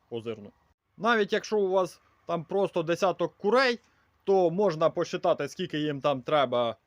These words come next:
умовно, на, на півроку того зерна чи на рік.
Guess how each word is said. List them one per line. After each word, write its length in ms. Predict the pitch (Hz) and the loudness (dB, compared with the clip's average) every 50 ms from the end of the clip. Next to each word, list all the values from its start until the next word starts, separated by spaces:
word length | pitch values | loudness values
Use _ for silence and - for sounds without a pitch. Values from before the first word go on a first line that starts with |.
| _ | _
умовно, 420 | - 143 151 147 139 127 127 123 123 | -10 -6 -2 -2 -2 -2 -2 -4 -4
на, 120 | 135 139 | -4 -6
на 400 | 143 139 143 151 147 139 131 120 _ _ _ - | -6 -4 0 2 2 2 0 -2 _ _ _ -8
півроку 640 | 175 175 147 135 147 160 151 127 - - 131 117 - _ _ _ _ _ _ _ | -6 -6 -4 -2 0 0 0 0 -2 -6 -10 -10 -10 _ _ _ _ _ _ _
того 260 | - 156 147 156 151 | -2 0 2 2 2
зерна 440 | 135 156 170 180 196 240 254 254 220 - _ _ _ _ _ _ _ _ _ _ _ _ _ | 0 0 -2 -2 0 -2 -2 -2 -4 -6 _ _ _ _ _ _ _ _ _ _ _ _ _
чи 140 | - 196 190 | -4 -2 2
на 180 | 190 190 180 | 2 4 4
рік. 320 | 170 185 175 165 - - | 2 2 0 -4 -6 -10